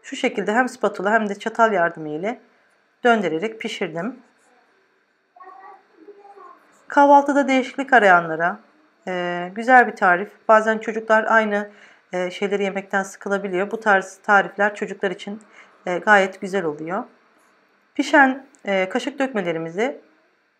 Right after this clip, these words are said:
peçetelerin üzerine alalım ve yağını süzmesini sağlayalım. Yağda kızarttığımız için biraz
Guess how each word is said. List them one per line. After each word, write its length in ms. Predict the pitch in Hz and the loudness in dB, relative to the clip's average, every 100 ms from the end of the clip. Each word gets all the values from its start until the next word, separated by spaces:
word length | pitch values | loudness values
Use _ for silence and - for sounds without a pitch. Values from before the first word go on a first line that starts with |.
| _ _ | _ _
peçetelerin 520 | - 262 247 208 180 185 | -8 -8 -2 0 0 -2
üzerine 320 | 226 196 185 | -2 -2 0
alalım 320 | 220 233 233 | 0 0 -2
ve 60 | 220 | -2
yağını 360 | 208 214 196 | 0 0 -2
süzmesini 500 | 220 202 185 185 180 | -6 -10 -10 -10 -12
sağlayalım. 600 | 175 165 156 160 170 277 - - - - _ _ _ _ _ _ _ _ _ _ _ _ _ _ _ _ - | -8 -6 -4 -6 -6 -8 -12 -20 -20 -20 _ _ _ _ _ _ _ _ _ _ _ _ _ _ _ _ 0
Yağda 280 | 269 262 269 | 2 4 0
kızarttığımız 560 | 262 254 247 254 247 | 4 4 4 -4 -4
için 240 | - 247 233 | -6 -6 -2
biraz 360 | 180 214 226 | 0 0 -4